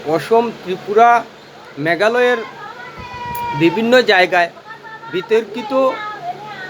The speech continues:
অবস্থান রয়েছে, যার কারণেই অবৈধ বাংলাদেশিরা ভারতে প্রবেশ করতে কোনো অসুবিধা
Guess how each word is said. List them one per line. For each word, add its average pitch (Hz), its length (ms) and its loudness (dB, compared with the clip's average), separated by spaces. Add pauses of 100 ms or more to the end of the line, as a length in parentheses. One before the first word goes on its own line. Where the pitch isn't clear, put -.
(220)
অবস্থান 233 540 4
রয়েছে, 247 460 4
যার 190 200 4
কারণেই 277 420 -2 (320)
অবৈধ 185 340 0
বাংলাদেশিরা 214 800 2 (300)
ভারতে 240 640 2 (480)
প্রবেশ 180 360 2
করতে 220 420 0 (140)
কোনো 190 200 2
অসুবিধা 226 640 2